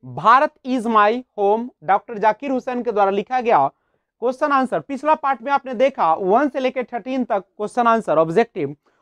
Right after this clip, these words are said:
और आज हम लोग फोर्टीन से शुरुआत करते हैं। तो देखते हैं, सबसे पहले क्वेश्चन फोर्टीन है, "India become a republic।" रिपब्लिक का मतलब होता है गणराज्य।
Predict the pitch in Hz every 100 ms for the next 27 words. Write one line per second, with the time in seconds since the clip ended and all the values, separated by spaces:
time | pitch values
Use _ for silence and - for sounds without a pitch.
0 | - 180 233 254 226 170 196 - _ -
1 | 247 254 294 302 226 180 202 - 208 190
2 | 180 - 123 - 123 175 240 294 294 269
3 | - 277 262 262 285 _ _ _ _ _
4 | _ _ _ _ - 254 - 302 - 269
5 | 330 311 240 202 - 247 240 233 302 330
6 | 202 233 254 254 175 143 _ _ _ _
7 | - 233 240 247 247 240 226 202 151 185
8 | 262 294 269 294 - 311 269 277 277 269
9 | 269 285 214 170 233 220 214 208 151 -